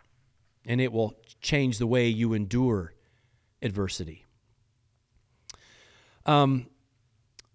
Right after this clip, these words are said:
the power we need is working, is the working of Christ through us by faith.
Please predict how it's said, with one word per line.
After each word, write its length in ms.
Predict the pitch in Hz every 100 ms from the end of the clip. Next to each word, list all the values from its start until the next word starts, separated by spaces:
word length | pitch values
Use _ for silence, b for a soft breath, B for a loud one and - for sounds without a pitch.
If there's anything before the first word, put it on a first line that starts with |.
| _
the 120 | 131 139
power 360 | 180 196 220
we 220 | 190 185
need 340 | 170 165 175 175
is 160 | 131
working, 680 | 110 120 170 160 175 175 165 - _ _ _ _ _ _ _ _ _ _ _ _ _ -
is 200 | 151 127
the 80 |
working 440 | 131 135 160 - 175
of 140 | 143
Christ 600 | - 151 147 151 147 - -
through 420 | - 147 147 143
us 240 | 143 139 -
by 340 | 107 120 117
faith. 720 | 113 - 117 98 85 - -